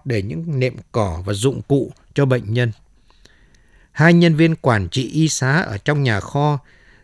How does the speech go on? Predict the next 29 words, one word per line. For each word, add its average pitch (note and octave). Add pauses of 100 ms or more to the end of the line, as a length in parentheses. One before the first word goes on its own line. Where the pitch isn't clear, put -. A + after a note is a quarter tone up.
dưới D3
ánh D#3+
sáng D#3+ (100)
tù C3+
mù A#2+
của G2+
bóng D3
đèn A2
yếu C#3+
ớt, G3 (380)
hình A#2
như D3+
đang D3 (100)
vá B2
lại D3 (300)
những C#3
cái E3+
nệm B2+
cỏ D#2 (100)
kia. A#2+ (1600)
Khi F#3
Bô F3
Khâu F3
bước F#3+
vào, B2
họ B2
dừng A2+
tay B2
lại, A#2